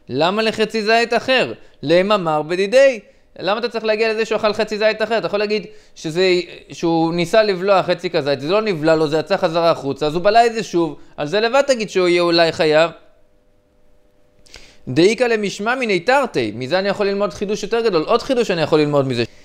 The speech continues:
שמינן מינה על מה שהוא הקיא, דלא הווה עיקול, אלא זה נחשב אוכל.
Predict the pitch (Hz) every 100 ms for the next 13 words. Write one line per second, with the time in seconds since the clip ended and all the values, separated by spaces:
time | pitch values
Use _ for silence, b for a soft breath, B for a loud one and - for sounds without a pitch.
0 | b - 147 202 226 214 196 208 208 131
1 | 104 - - 123 151 175 - 165 143 -
2 | 180 104 - - _ _ b b b 120
3 | 139 170 170 156 156 139 147 170 143 131
4 | 123 123 123 156 139 - 120 113 120